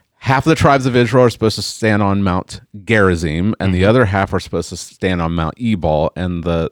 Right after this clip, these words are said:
Speaker 1: the people of Israel on Mount Gerizim are supposed to announce the blessings
Speaker 2: Mm-hmm.
Speaker 1: for covenant keeping.
Speaker 2: Yeah.
Speaker 1: What were they supposed to say on Mount Ebal?
Speaker 2: Curses.
Speaker 1: They're supposed to announce the curses.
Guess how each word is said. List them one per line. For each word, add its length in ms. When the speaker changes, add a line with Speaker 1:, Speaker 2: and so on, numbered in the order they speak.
Speaker 1:
the 200
people 420
of 200
Israel 520
on 220
Mount 340
Gerizim 540
are 80
supposed 380
to 260
announce 400
the 140
blessings 880
Speaker 2:
Mm-hmm. 220
Speaker 1:
for 120
covenant 480
keeping. 400
Speaker 2:
Yeah. 140
Speaker 1:
What 240
were 100
they 100
supposed 320
to 60
say 300
on 300
Mount 280
Ebal? 460
Speaker 2:
Curses. 520
Speaker 1:
They're 120
supposed 420
to 60
announce 280
the 80
curses. 600